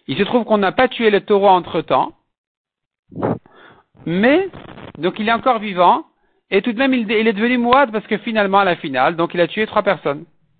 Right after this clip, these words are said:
Rav Zvi Damar, troisième réponse, que Gon Sharak Shlosha Behemot. Il a tué trois Behemot, il est devenu mouad. Ce taureau a encore né trois vaches, il est devenu mouad. Maintenant quand il va tuer un homme,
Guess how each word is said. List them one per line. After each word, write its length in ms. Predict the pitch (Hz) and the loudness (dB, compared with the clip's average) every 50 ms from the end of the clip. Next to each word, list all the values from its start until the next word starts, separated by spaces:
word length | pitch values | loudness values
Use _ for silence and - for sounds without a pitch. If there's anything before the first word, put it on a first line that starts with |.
| _ _ _ _ _ _ _ _ _ _ _ _ _ _ | _ _ _ _ _ _ _ _ _ _ _ _ _ _
Rav 260 | - 151 180 196 196 | -2 0 0 0 0
Zvi 160 | 175 214 262 220 | -2 -6 -2 0
Damar, 280 | 226 220 220 220 208 | 0 2 2 0 -2
troisième 340 | - - 214 185 185 196 185 | 0 -2 -2 0 0 -4 -2
réponse, 400 | 165 160 - - 131 143 165 - - _ _ _ _ _ _ _ _ _ _ _ | -2 -4 -4 -2 -4 -6 -6 -8 -12 _ _ _ _ _ _ _ _ _ _ _
que 80 | 160 | -6
Gon 240 | 147 180 226 262 247 | 0 0 0 0 0
Sharak 340 | - - 233 226 240 240 202 | 0 0 2 2 2 0 -2
Shlosha 320 | - 214 190 - 214 208 | -4 -8 -2 0 0 0
Behemot. 400 | 180 175 160 147 135 120 113 113 - _ - _ _ _ _ _ _ _ _ | 2 0 0 0 -2 -6 -8 -10 -16 _ -20 _ _ _ _ _ _ _ _
Il 120 | 135 143 | 0 0
a 60 | 185 180 | 0 0
tué 180 | - - 233 | 0 -4 -6
trois 220 | - - - 220 196 | -4 0 0 0 2
Behemot, 420 | 175 151 139 131 127 143 185 220 220 | 2 -2 -4 -2 -2 0 0 0 0
il 100 | 226 220 | -2 -4
est 60 | 220 | -2
devenu 220 | 185 208 220 226 | -2 -4 -4 -2
mouad. 380 | 226 220 214 220 214 214 202 208 - _ _ _ _ _ | -2 0 2 2 2 2 0 -4 -16 _ _ _ _ _
Ce 120 | - - 214 | -10 -8 -8
taureau 300 | 208 - 240 233 220 240 | -4 0 0 2 4 4
a 60 | 233 | 4
encore 260 | 214 196 - 202 202 | 4 2 2 0 0
né 120 | 202 196 185 | 0 -2 -4
trois 180 | - - 175 | -2 -2 -2
vaches, 480 | 139 127 117 131 165 196 - - - _ _ _ _ _ _ _ _ _ | 0 2 0 0 0 -2 -6 -14 -18 _ _ _ _ _ _ _ _ _
il 140 | - 135 151 | -8 -2 -2
est 60 | 180 | -2
devenu 240 | 170 175 190 202 196 | 0 0 -2 -2 0
mouad. 360 | 190 165 143 139 170 214 202 | -2 0 2 2 2 2 2
Maintenant 260 | 202 190 170 202 202 | -2 -4 -4 -4 -4
quand 100 | - 202 | -2 -2
il 80 | 185 170 | -2 -2
va 100 | 170 170 | -2 -4
tuer 180 | - - 185 165 | -2 -2 -2 -2
un 140 | 143 131 | 0 0
homme, 300 | 151 185 233 262 247 247 | 0 0 0 0 -2 -8